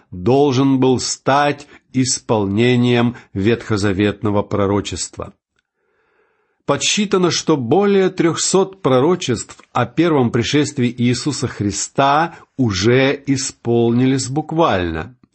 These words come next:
Не знаю, сколько этих пророчеств в Евангелии от Матфея, но Матфей в своём повествовании приводит намного больше цитат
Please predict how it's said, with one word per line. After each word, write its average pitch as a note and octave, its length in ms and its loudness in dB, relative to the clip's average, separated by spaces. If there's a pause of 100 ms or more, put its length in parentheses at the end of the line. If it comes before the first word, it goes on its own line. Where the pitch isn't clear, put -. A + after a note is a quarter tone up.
(380)
Не G#2 140 2
знаю, A#2+ 360 2
сколько C3 440 0
этих B2+ 540 -4
пророчеств A#2+ 680 -2 (100)
в G#2 60 -8
Евангелии A2 580 2
от G#2+ 160 0
Матфея, A2+ 680 -2 (280)
но C3+ 240 2
Матфей C#3 640 2
в A#2 80 -6
своём C#3 440 2
повествовании C#3+ 1040 0 (220)
приводит C#3 420 0
намного D3 600 2
больше D3 640 0
цитат A#2+ 580 -2